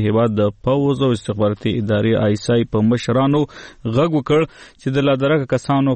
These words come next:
په هکله د احتجاج کوونکو شکایت واوري. دا په داسې حال کې ده چې په اسلام آباد کې له یولسمې فبرورۍ راهیسې د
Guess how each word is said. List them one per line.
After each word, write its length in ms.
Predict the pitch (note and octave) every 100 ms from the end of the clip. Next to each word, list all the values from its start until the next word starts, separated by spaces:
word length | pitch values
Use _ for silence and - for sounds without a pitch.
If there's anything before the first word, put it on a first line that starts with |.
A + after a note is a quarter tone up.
| -
په 100 | A#2
هکله 240 | B2+ C#3 A#2+
د 160 | A2 G#2+
احتجاج 400 | G#2 G#2 A2 -
کوونکو 380 | A2+ A#2 - A2+ -
شکایت 520 | G#2+ - G#2 G#2 - -
واوري. 300 | F#2+ G2 A#3 - - _ - -
دا 80 | G#2
په 60 | G#2+
داسې 160 | G#2 A2+
حال 140 | A2 G#2
کې 80 | G2+
ده 80 | G#2+ G#2+
چې 120 | - A2
په 120 | G2+
اسلام 220 | - G#2
آباد 240 | G#2+ A2 -
کې 200 | - G#2+ G#2
له 40 | G#2
یولسمې 640 | G2+ G2+ - A#2 A2+ G#2+
فبرورۍ 460 | A2+ G#2 G2+ G2+ A2 G#2+
راهیسې 500 | G2+ G#2+ - - A2+ B2+ A#2
د 180 | A2+